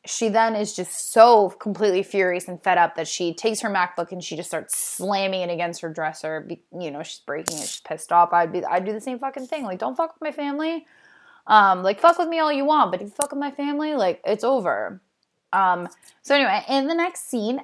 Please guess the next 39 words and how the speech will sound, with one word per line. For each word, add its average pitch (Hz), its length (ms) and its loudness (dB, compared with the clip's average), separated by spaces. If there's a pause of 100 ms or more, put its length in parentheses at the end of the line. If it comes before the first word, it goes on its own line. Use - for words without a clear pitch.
Alice 190 380 4
goes 180 280 -2
to 214 100 -10
her 180 140 -10
mom's 165 380 0
house, 151 400 -2
and 190 100 -10
we 190 100 -8
see 233 220 -6
that 214 180 -4
someone 233 360 -2
has 220 180 -6
spray 180 380 -2
painted 185 460 -8 (160)
whorehouse, 226 840 2 (400)
um, 180 340 0
onto 170 280 -4
the 156 100 -10
side 107 300 -6
of - 60 -12
it, 95 260 -8
which - 160 -16
is - 60 -18
pretty - 220 -12
fucked - 300 -16
up. - 320 -14 (480)
Um, 190 580 4 (960)
so 220 160 0
she 220 160 -4
goes 233 240 6
in, 220 220 0
she 220 140 -4
then 214 180 0
tries 247 220 -2
to 269 80 -2
explain 202 380 -6
to 208 60 -6
her 220 160 -6
mother 175 600 2